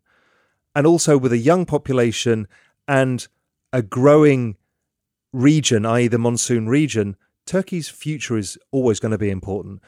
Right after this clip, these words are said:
Strategically, it has been one of the most important places for the last two or three thousand years, and that's not gonna change. So I think that if you can buy Turkish assets at fire sale prices, you probably have another ten or fifteen years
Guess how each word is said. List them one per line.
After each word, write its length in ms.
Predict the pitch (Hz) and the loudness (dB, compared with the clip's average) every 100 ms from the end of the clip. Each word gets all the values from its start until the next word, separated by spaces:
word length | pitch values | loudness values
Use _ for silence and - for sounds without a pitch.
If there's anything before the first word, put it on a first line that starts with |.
| _ | _
Strategically, 960 | - - - 170 160 165 - 160 165 - _ - | -8 -6 -4 -6 -4 -6 -4 -6 -6 -10 _ -6
it 100 | 135 | -6
has 100 | 120 | -2
been 240 | 135 120 | -2 -2
one 100 | 120 | -4
of 40 | 113 | -2
the 60 | |
most 200 | 117 - | -4 -4
important 280 | 110 131 120 | -6 -6 -4
places 240 | 120 107 | -6 -6
for 60 | 107 | -6
the 60 | 110 | -4
last 200 | 113 - | -6 -4
two 200 | 127 117 | -4 -4
or 60 | |
three 220 | - 113 | -4 -8
thousand 460 | 95 120 110 101 104 | -6 -4 -4 -4 -4
years, 420 | 123 120 98 95 - _ _ | -4 -2 -4 -8 -16 _ _
and 120 | 123 | -6
that's 200 | 135 - | -6 -4
not 120 | 127 | -8
gonna 180 | - 107 | -6 -8
change. 560 | - 175 131 87 - - _ _ _ _ _ _ | -4 -4 -4 -6 -14 -20 _ _ _ _ _ _
So 180 | - 151 | 0 2
I 120 | 196 | 2
think 320 | 170 143 117 | 0 -2 0
that 240 | 123 113 _ _ _ | -2 -2 _ _ _
if 160 | 147 143 | -6 -4
you 80 | 147 | -8
can 380 | - 147 160 131 | -6 -4 -4 0
buy 260 | 127 123 | 0 0
Turkish 420 | - 120 107 104 | -2 -4 -4 -6
assets 500 | 120 104 107 104 - - | -6 -6 -8 -10 -12 -18
at 140 | 107 98 | -16 -10
fire 300 | - 117 104 | -4 -4 -4
sale 240 | 120 104 | -4 -6
prices, 680 | - 156 160 - 98 95 - _ _ _ _ _ | -4 -4 -4 -4 -6 -6 -10 _ _ _ _ _
you 180 | - 123 | -2 -2
probably 520 | - 139 127 101 110 | 0 -4 -4 -4 -4
have 280 | 98 107 98 - | -2 -2 -4 -6
another 300 | 107 104 104 | -6 -6 -6
ten 360 | - 113 104 | -6 -4 -4
or 120 | 104 95 | -6 -8
fifteen 480 | 110 - 113 98 | -10 -6 -6 -4
years 480 | 104 110 98 95 - | 0 2 2 -2 -6